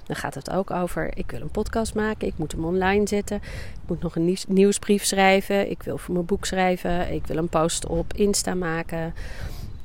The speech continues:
Ehm, ga zo maar door. Ik vol-, volg nog wat trainingen. Daar moet ik natuurlijk ook dingen voor doen. Dus, eh,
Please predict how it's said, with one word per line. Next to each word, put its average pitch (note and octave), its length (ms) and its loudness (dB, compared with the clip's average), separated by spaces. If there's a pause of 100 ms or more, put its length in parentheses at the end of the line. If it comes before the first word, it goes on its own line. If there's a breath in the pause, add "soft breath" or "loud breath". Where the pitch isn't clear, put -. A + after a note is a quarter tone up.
(120)
Ehm, C#3 420 -4 (1200)
ga - 160 2
zo F3 140 0
maar E3 80 2
door. G#3 240 4
Ik - 320 0
vol-, D#3+ 360 2
volg - 300 2
nog E3 140 0
wat - 140 -2
trainingen. A3 540 6
Daar F3 140 0
moet D#3+ 160 0
ik - 80 -6
natuurlijk G3+ 340 2
ook D#4+ 180 2
dingen C#4 220 2
voor - 120 -2
doen. B3 260 2 (460 loud breath)
Dus, A#3+ 280 4 (360 loud breath)
eh, A3+ 180 6